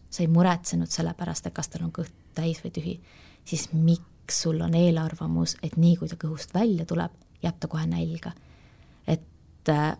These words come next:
on emasid, kellel on pidev hirm, et nende beebid on näljas. Ja sellel tegelikult ei ole mingisugust alust. Et kui su beeb-, kui su keha suutis toita su beebit kõik need üheksa kuud, siis ta suudab seda teha ka edaspidi.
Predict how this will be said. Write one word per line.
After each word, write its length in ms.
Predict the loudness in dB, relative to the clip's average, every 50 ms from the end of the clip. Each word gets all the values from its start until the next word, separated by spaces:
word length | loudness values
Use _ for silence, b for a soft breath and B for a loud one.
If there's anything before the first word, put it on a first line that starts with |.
| 0 4
on 120 | 6 6
emasid, 360 | 6 6 6 4 0 -4 -4 0
kellel 560 | 0 2 2 2 0 -2 -4 -4 -6 -8 -10 -12 -18 _ -20 -20 -20 -20 -20 -20 -20 -20 -20 -20 -20 _ -2
on 300 | 2 2 4 4 4 2 0
pidev 280 | -2 -2 -2 -2 -2 -2
hirm, 300 | -2 -2 -2 -2 -2 -4
et 100 | -6 -6
nende 180 | -6 -6 -8 -6
beebid 420 | -6 -6 -6 -6 -6 -8 -8 -6 -6
on 80 | -4
näljas. 480 | -4 -4 -4 -6 -8 -8 -10 -12 -14 -16 _ -20 -18 -12
Ja 60 | -6 -2
sellel 160 | 0 0 0 0
tegelikult 500 | 0 -2 -2 -4 -6 -8 -10 -8 -6 -4
ei 60 | -4
ole 140 | -2 -2 -4
mingisugust 600 | -4 -4 -6 -6 -8 -12 -12 -12 -12 -10 -8 -6
alust. 440 | -4 -4 -4 -6 -6 -8 -10 -10 -14 -20 b b b b b b b b b b b b
Et 100 | -10 -6
kui 100 | -4 -2
su 120 | -2 -2 -2
beeb-, 440 | 2 4 6 6 8 6 4 2 -2 -10 -20 -20 -12 -2 0
kui 120 | 0 0
su 100 | 2 2
keha 280 | 2 4 6 6 4 4
suutis 460 | 4 4 4 4 2 0 -6 -4 0
toita 340 | 2 2 2 2 0 -4 -6
su 140 | -4 -4
beebit 640 | -2 2 4 4 4 2 2 -2 -4 -4 -6 -10 -6 0
kõik 260 | 2 2 2 0 -2 -6
need 120 | -4 -2
üheksa 360 | -2 -2 -2 -4 -6 -8 -6
kuud, 180 | -4 -4 -4 -6 -8
siis 140 | -10 -12
ta 100 | -10 -8
suudab 260 | -6 -4 -4 -4 -6 -6
seda 160 | -8 -8 -6
teha 200 | -4 -4 -4 -4
ka 100 | -4 -6 -8
edaspidi. 680 | -6 -6 -8 -8 -8 -10 -12 -14 -14 -14 -14 -14 -16